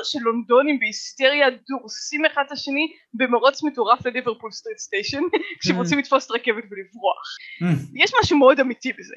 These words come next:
Speaker 1: כאילו, זה ממש מרגיש, "וואו, האיש הזה, כאילו, הוא הכיר את לונדון המודרנית", אפ-, אפשר, כאילו, ב-, בפירוש להעביר את זה ל-, לימינו.
Speaker 2: מה בעצם גורם, אה, לווילס לכתוב? הרי מדובר בזה סוג של ספר של מין דומסדיי כזה, של האנושות, אה, הולכת לאבדון.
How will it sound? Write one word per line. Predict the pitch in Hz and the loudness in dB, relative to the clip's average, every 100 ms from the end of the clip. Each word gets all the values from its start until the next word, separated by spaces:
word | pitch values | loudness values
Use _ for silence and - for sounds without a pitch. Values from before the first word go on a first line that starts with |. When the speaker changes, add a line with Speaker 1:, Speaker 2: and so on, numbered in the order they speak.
| - | -10
Speaker 1:
כאילו, | 262 233 | -8 -4
זה | 277 | -2
ממש | 262 285 294 | 4 4 6
מרגיש, | 269 262 277 - | 2 2 -4 0
"וואו, | 247 214 196 | 4 4 4
האיש | 196 247 | 0 -4
הזה, | 233 202 185 | -6 -4 -4
כאילו, | - 190 | -8 -12
הוא | 202 - | -12 -4
הכיר | 269 269 | -4 -2
את | 262 | 0
לונדון | 233 254 | 2 2
המודרנית", | 220 220 240 254 285 277 | 2 2 4 4 4 0
אפ-, | 233 - - | -6 -14 -14
אפשר, | - 233 233 240 | 2 4 4 -2
כאילו, | 190 196 _ _ | -20 -20 _ _
ב-, | 226 226 | -8 -8
בפירוש | 254 254 233 226 - | -8 -6 -6 -8 -2
להעביר | 202 196 208 | 0 0 -4
את | 208 | -6
זה | 190 | -12
ל-, | 170 170 - - | -12 -12 -12 -4
לימינו. | 190 185 - - _ _ _ - | -4 -4 -12 -18 _ _ _ 2
Speaker 2:
מה | 202 240 | 6 8
בעצם | 294 294 262 | 6 4 6
גורם, | 220 214 202 233 240 240 - | 8 8 8 8 6 -2 2
אה, | 185 185 180 180 | 8 10 10 6
לווילס | 180 196 202 208 - - - - | 6 6 6 4 2 -4 -4 0
לכתוב? | 196 - - 202 202 190 | 0 0 4 6 6 6
הרי | 180 | 4
מדובר | 180 185 190 226 | 4 4 6 6
בזה | 240 208 | 6 0
סוג | 180 214 202 | 0 0 4
של | 226 | 4
ספר | 202 208 - 214 | 4 4 4 4
של | - 180 | 4 2
מין | 190 190 | 2 2
דומסדיי | 165 233 233 175 160 147 | 4 4 2 4 4 4
כזה, | 156 147 135 | 0 0 0
של | 139 151 | -2 -2
האנושות, | 147 147 147 - 180 - | -2 -2 -4 -2 0 4
אה, | 170 160 | 4 4
הולכת | 160 185 | 2 2
לאבדון. | 175 160 156 143 175 147 | 4 4 2 2 2 2